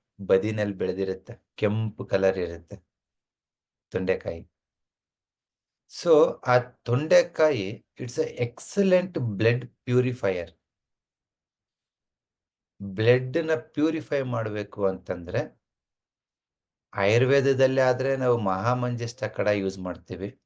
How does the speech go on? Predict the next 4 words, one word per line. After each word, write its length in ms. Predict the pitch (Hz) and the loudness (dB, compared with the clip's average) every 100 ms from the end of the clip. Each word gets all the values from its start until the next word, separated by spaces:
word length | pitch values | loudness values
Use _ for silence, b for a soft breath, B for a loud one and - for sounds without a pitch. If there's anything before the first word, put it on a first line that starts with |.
| _ _ _ _ _ _ _ _ | _ _ _ _ _ _ _ _
ಸಫಿ 500 | - - 101 - 117 | -6 0 0 0 0
ಅಂತ 220 | 104 101 | 2 2
ಯೂಸ್ 300 | 101 90 87 | -2 -2 -6
ಮಾಡ್ತೀವಿ. 600 | 90 87 - 87 85 104 | -6 -8 -8 -12 -12 -16